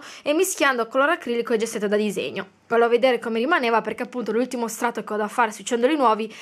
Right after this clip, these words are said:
sarà quello colorato, ma non ho i colori per la resina. Allora, mm, vediamo, partiamo da, appunto, da questi che tanto sono, ehm, cioè non, non, non hanno disegno o quant'altro, sono proprio solo così.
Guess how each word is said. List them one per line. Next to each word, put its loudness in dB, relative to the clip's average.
sarà 4
quello -2
colorato, 0
ma 2
non 2
ho 4
i -4
colori 2
per -6
la -6
resina. -6
Allora, 2
mm, -4
vediamo, 2
partiamo 0
da, 6
appunto, -4
da 2
questi -4
che -6
tanto 0
sono, 2
ehm, 2
cioè -2
non, 2
non, 2
non 4
hanno 4
disegno -2
o -4
quant'altro, 0
sono -4
proprio -2
solo 4
così. -6